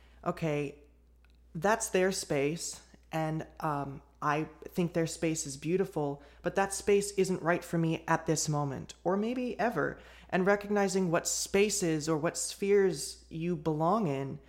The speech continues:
and utilizing yourself, it kinda goes back to that, um, you know, the money in the bank thing, putting your money where you feel it's most valuable,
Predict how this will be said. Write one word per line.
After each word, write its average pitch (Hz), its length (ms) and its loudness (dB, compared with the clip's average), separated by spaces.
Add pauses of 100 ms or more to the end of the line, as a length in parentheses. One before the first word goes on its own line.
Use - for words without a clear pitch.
(460)
and 156 520 -2
utilizing 196 800 2
yourself, 180 500 0
it - 140 -4 (280)
kinda 214 220 2
goes 160 160 0
back 139 260 -2
to 160 120 -4
that, 139 280 -4
um, 135 360 -8 (480)
you 151 100 -6
know, 143 80 -4
the 143 80 -2
money 151 200 2
in 151 40 0
the 147 60 0
bank 170 280 -2
thing, 135 300 -6 (340)
putting 202 260 4
your 180 100 2
money 170 500 0 (280)
where 165 220 0
you 175 600 2 (100)
feel 170 320 2
it's - 260 -2
most 160 200 0
valuable, 151 640 0